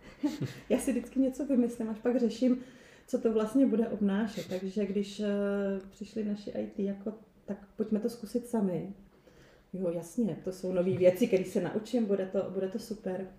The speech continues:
A myslím, že to je fakt dřina. Jako, ale, ale mě to neskutečně baví, protože já jsem se tím zase posunula někam,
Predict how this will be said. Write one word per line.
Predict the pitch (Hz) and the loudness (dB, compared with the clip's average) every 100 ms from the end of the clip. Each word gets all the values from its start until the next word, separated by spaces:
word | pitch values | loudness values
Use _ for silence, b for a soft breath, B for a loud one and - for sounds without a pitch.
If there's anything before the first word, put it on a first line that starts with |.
| b b b b b b _ _ | b b b b b b _ _
A | 190 | -10
myslím, | - 190 | -6 -6
že | 190 | -6
to | 185 | -6
je | 202 | -6
fakt | - 220 226 | -4 -6 -6
dřina. | - 190 165 160 B B B B - | -2 -2 -2 -10 B B B B -12
Jako, | 196 190 208 - _ | -10 -8 -12 -16 _
ale, | 190 196 202 | -2 0 2
ale | 208 | 2
mě | 220 220 | 0 2
to | 247 | 2
neskutečně | 233 - 208 214 - | 0 -2 -6 -4 -2
baví, | 220 185 180 | -2 -2 -4
protože | 196 - 196 190 208 202 202 196 | -6 -4 -2 -2 -2 0 0 -2
já | 202 | -2
jsem | 220 | -4
se | 233 | -2
tím | - 254 | 2 4
zase | 226 247 | 4 0
posunula | 233 196 226 214 208 | -4 -2 0 2 2
někam, | 202 220 214 | 0 -2 -2